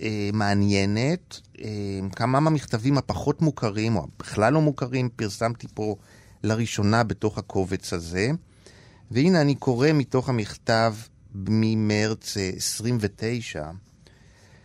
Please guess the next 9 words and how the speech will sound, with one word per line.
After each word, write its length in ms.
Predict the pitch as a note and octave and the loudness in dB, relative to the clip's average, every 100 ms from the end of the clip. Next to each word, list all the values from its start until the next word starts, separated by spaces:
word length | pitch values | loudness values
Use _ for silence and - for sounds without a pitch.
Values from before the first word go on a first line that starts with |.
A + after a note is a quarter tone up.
| _ _ _ - | _ _ _ -10
פרויד 220 | - G#2+ | -2 0
כותב 360 | - - - D#2+ D#2+ - | 0 -8 -6 -8 -8 -18
לו, 80 | - - _ _ - - | -20 -20 _ _ -20 0
"תשומת 300 | G#3 A3+ C3 | 4 4 4
ליבנו 680 | C3 C3+ G2+ C#3+ F3 A2+ | 4 4 6 8 8 6
מופנית 760 | F#2 F#2 - - A#2 C3+ B2+ - | 4 0 -6 -4 -2 0 -2 -4
מטבעה 800 | G2+ F#2 - F2 - A#2+ B2 A#2 | -4 -4 2 4 4 2 0 0
לעבר 420 | G2+ - G2 G2+ | -2 -4 -4 -4
החוץ, 680 | F#2 - - D2 - - - | -6 -8 -10 -12 -12 -14 -14